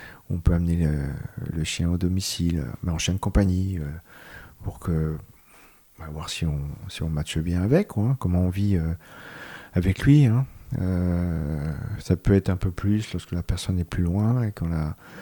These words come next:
et qu'ils ont besoin d'un peu plus de temps pour appréhender ça. Et, euh, mais tout est bien, euh, tout est bien, euh, expliqué, je trouve. C'est expliqué, c'est, euh, euh, les gens qui sont en face de nous comprennent un petit peu la, la démarche. Donc, euh,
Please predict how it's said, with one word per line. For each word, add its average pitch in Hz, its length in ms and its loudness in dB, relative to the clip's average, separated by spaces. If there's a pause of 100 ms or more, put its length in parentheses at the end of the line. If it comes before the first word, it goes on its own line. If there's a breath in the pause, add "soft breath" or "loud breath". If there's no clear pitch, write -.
(580 loud breath)
et - 40 -6
qu'ils 90 240 -4
ont - 20 4
besoin 90 280 4
d'un 90 100 4
peu 82 100 2
plus 90 240 -4
de 90 100 2
temps 98 340 0
pour 90 180 0
appréhender 90 440 2
ça. 110 340 0 (920 soft breath)
Et, 90 240 2
euh, 87 260 2 (380)
mais 92 100 0
tout - 320 0
est 120 60 8
bien, 113 420 6
euh, 98 340 4 (1500 soft breath)
tout - 220 -4
est 110 40 4
bien, 110 360 2
euh, 101 260 0
expliqué, 104 540 2
je - 80 -6
trouve. 98 400 2
C'est - 160 -2
expliqué, 104 580 4
c'est, 92 300 2
euh, 87 260 4 (720 loud breath)
euh, - 20 -18 (920)
les 95 100 -4
gens 98 120 -6
qui - 140 -10
sont 95 80 -4
en 90 40 -2
face 95 260 -4
de 95 80 0
nous 101 120 0
comprennent 110 540 4
un 98 80 0
petit - 160 -10
peu 98 120 0
la, 90 300 2
la 90 140 0
démarche. 101 440 2
Donc, 92 240 -2
euh, 87 160 4